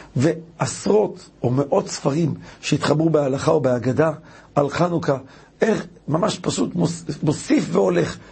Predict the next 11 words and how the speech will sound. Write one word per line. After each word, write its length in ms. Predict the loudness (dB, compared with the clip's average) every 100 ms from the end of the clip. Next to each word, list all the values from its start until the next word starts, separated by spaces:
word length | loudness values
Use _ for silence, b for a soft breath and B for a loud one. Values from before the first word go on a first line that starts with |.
| B
רואים 260 | 0 0 -2
את 120 | 0
ריבוי 440 | 0 2 2 2
התורה 320 | 2 2 0
שבעל 380 | 0 0 0 0 0
פה 100 | -2 -2 -6 B -14
שיש. 600 | -2 2 4 2 -6 -14 B B B B B -2
מי 220 | 2 4
עשה 300 | 2 2 0
את 120 | 2
הגאולה? 440 | 0 2 2 4